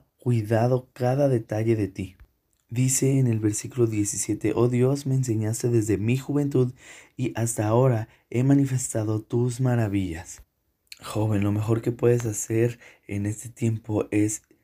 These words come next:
darle tu juventud a Dios, para que en tu vejez tú puedas decir, "Te entregué mis días y hoy,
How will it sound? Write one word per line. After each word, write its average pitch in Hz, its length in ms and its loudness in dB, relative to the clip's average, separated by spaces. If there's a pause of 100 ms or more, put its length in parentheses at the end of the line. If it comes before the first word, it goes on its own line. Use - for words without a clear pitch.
(960)
darle 110 480 2
tu 143 260 4
juventud 101 500 -2
a 92 60 -6
Dios, 85 420 -12 (720)
para 101 180 -2
que - 100 -4
en 107 100 -2
tu 104 140 -4
vejez 110 540 0
tú 117 220 -4
puedas 113 420 0
decir, 101 560 -2 (920)
"Te 117 100 0
entregué 107 440 0
mis 107 320 0
días 107 560 -2
y 113 260 -4
hoy, 113 440 2